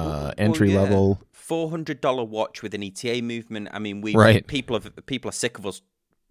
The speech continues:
Speaker 1: singing the praises of Christopher Ward, but we love Christopher Ward because it's
Speaker 2: Right, right.
Speaker 1: Sellita-powered movements.
Speaker 2: Hamilton seems to be functioning in that, where, where, like, okay, you wanna s-, you,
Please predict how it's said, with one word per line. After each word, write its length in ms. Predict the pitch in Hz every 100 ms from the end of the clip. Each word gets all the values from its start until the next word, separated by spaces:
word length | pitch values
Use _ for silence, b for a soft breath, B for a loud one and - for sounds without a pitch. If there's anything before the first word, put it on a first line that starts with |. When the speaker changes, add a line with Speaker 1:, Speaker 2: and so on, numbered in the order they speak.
| -
Speaker 1:
singing 300 | 110 - 104
the 60 | 92
praises 360 | - 98 92 90
of 140 | -
Christopher 400 | - - 95 95
Ward, 260 | 98 113 101
but 140 | 92
we 80 | 113
love 180 | 143 -
Christopher 360 | 127 - 101
Ward 280 | 95 90 87
because 260 | 98 101 92
it's 200 | - 101
Speaker 2:
Right, 200 | 123 117
right. 120 | 90 120
Speaker 1:
Sellita-powered 840 | 143 127 123 - - 113 107 98
movements. 760 | 101 117 120 92 82 - - -
Speaker 2:
Hamilton 440 | 95 120 147 113
seems 220 | 107 131 -
to 80 |
be 360 | 104 104 98 87 -
functioning 540 | - 120 170 101 80
in 80 | 76
that, 240 | 76 76 82
where, 260 | 110 110
where, 280 | 98 101 98
like, 180 | 95 90
okay, 180 | 147 101
you 80 | 107
wanna 140 | 101
s-, 100 | 101 -
you, 200 | 98